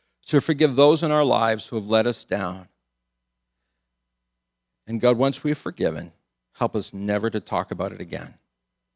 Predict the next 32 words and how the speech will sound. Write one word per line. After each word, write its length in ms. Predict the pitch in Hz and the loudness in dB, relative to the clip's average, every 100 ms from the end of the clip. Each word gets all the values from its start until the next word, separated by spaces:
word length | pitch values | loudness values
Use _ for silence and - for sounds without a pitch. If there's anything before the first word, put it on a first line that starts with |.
| _ _ _ _ | _ _ _ _
Help 180 | 110 104 | -6 -4
us 160 | 104 - | -6 -8
to 160 | - | -10
let 240 | 95 95 95 | -6 -4 -4
it 100 | 85 | -4
go 140 | 92 | -4
once 340 | 90 90 92 | -4 -8 -12
and 100 | 90 | -18
for 200 | - 67 | -14 -10
all. 260 | 71 65 - _ _ _ _ _ _ _ _ _ _ _ _ _ _ - _ _ _ _ _ _ | -10 -10 -18 _ _ _ _ _ _ _ _ _ _ _ _ _ _ -20 _ _ _ _ _ _
Thank 240 | - 123 - | 0 2 0
you, 40 | |
Father, 380 | 104 101 95 95 | -2 2 2 2
for 140 | - | -4
teaching 480 | 92 - 110 - 90 | -12 -10 -10 -8 -8
us 400 | 85 85 - - _ _ | -10 -12 -14 -16 _ _
through 160 | - 101 | -6 -2
your 160 | 117 | -2
word 460 | 95 80 78 - _ _ _ _ _ _ _ _ _ | -2 -4 -6 -10 _ _ _ _ _ _ _ _ _
how 160 | 87 | -4
to 80 | 95 | -2
be 120 | 98 | -2
happy. 500 | 95 90 76 - - _ _ _ _ _ _ _ _ _ _ _ | -4 -6 -10 -16 -20 _ _ _ _ _ _ _ _ _ _ _
Thank 220 | 120 110 | -4 -2
you 80 | 120 | -4
for 100 | - | -4
showing 480 | 107 - 127 120 98 | -4 0 0 0 -2
us 160 | 92 - | -6 -4
things 240 | 107 107 | -4 -4
from 200 | - 110 | -6 -4
your 120 | 113 | -2
perspective. 840 | 113 98 - - - - - _ | -4 -10 -14 -14 -18 -20 -20 _